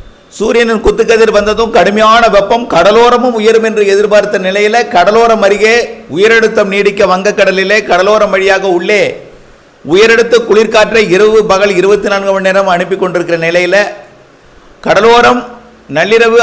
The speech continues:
அதிகாலை நேரங்களில் குளிர்ந்த சீதோஷ நிலையும், பிறகு அதே காற்று உள்ளே தொடர்ந்து பயணித்துக் கொண்டிருக்கும் பொழுது கடலோரத்தில் வெப்பமடைந்து உள்ளே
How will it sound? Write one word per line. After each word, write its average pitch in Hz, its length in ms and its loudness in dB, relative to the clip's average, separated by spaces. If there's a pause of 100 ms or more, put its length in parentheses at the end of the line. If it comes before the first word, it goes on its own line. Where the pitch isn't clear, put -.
அதிகாலை 214 360 2 (100)
நேரங்களில் 196 460 0
குளிர்ந்த 202 400 2
சீதோஷ 185 280 -2 (100)
நிலையும், 175 360 -2 (840)
பிறகு 233 220 4 (100)
அதே 226 160 2 (100)
காற்று 226 320 2
உள்ளே 214 160 0 (100)
தொடர்ந்து 214 300 0
பயணித்துக் 208 360 -2
கொண்டிருக்கும் 196 360 -6
பொழுது 208 200 0 (100)
கடலோரத்தில் 196 520 0
வெப்பமடைந்து 196 600 -2
உள்ளே 190 160 0